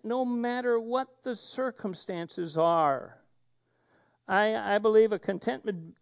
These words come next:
contented man is, is grateful to God for what he has, not what he doesn't have and what he wants. One person said, "Happiness is not having what you want,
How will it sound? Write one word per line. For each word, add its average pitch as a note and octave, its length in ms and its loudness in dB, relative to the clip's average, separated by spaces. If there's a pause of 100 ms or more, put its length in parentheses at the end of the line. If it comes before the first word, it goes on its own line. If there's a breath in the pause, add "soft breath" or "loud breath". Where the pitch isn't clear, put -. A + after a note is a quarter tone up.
contented G#3+ 520 -2
man A3+ 280 -2
is, E3+ 160 -4
is E3 320 -4
grateful G3 680 -2
to A3 80 2
God G3 380 0
for F3+ 100 -2
what F#3+ 180 2
he G3 100 0
has, F3 360 -2 (340 loud breath)
not G3+ 320 -6 (120)
what F#3+ 240 -6
he G3 180 -8
doesn't E3 480 -2
have E3 320 -6
and D#3+ 120 -6
what D#3 200 -4
he D3 80 -2
wants. C#3+ 720 -6 (1700)
One E3 200 -4
person F3 400 -4
said, E3+ 240 -2
"Happiness F3+ 580 -6
is D#3 140 -10
not D#3+ 200 -6
having D#3+ 380 -6
what D3+ 220 -10
you C#3+ 80 -8
want, D3+ 560 -8